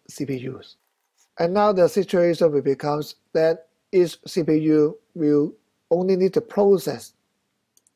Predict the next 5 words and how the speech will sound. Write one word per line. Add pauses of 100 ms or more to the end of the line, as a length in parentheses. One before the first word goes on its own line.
(120)
the
subprogram (500)
for
one
second.